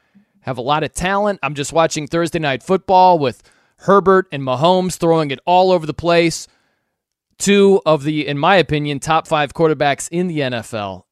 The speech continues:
And the Broncos are like, "Eh, let's just roll with Teddy Bridgewater." So I think that's a legitimate comparison by Justin right there.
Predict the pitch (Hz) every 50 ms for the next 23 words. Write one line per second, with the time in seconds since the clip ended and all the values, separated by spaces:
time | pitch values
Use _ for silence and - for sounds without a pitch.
0 | - 123 120 120 120 117 117 107 - 135 135 135 127 - 131 120 117 123 120 120
1 | 117 117 113 113 - 349 - - - - 208 165 - - 156 131 - - 131 127
2 | 120 110 104 - - 110 95 95 85 - 90 85 - - 80 80 80 76 - -
3 | _ 214 - 135 135 147 160 170 151 - 135 123 - - 113 104 104 90 117 131
4 | 110 104 113 110 113 110 95 - - 107 101 104 95 98 95 - 104 95 92 95
5 | 92 95 - 92 90 - - 95 95 92 92 98 98 - 98 110 143